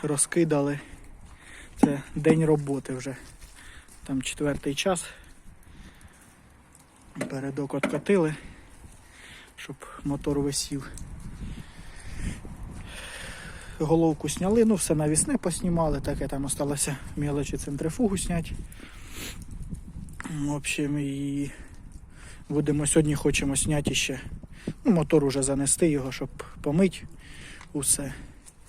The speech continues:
М, поршнева, бачите, яка, я не знаю, що він і димів. Бог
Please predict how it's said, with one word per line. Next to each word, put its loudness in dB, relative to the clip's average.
М, -4
поршнева, 6
бачите, 0
яка, -2
я 0
не 0
знаю, -2
що 0
він 0
і -4
димів. 2
Бог -8